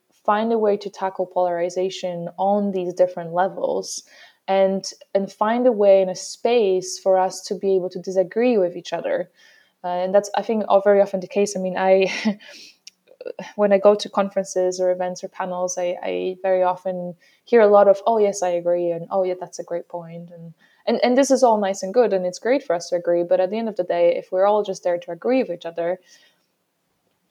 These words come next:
what are we getting out of it, right? So, you know, we need to be more comfortable with disagreeing. We need to be more comfortable with finding ways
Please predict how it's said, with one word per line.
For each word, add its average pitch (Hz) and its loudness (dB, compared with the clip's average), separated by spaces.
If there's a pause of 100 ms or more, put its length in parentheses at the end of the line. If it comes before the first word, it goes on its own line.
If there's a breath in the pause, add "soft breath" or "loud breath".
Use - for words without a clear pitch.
(240)
what 220 4
are 220 6
we 202 0
getting 208 2
out 165 -6
of 160 -8
it, 165 -8
right? 208 2
So, 196 8
you - -4
know, 196 2
we 196 0
need 233 -2
to 233 -2
be 202 -4
more 196 6
comfortable 180 0
with 175 0
disagreeing. 185 -2
We 180 -4
need 180 -10
to 180 -14
be 185 -6
more 190 -6
comfortable 185 -8
with 175 -2
finding 180 -10
ways 175 -6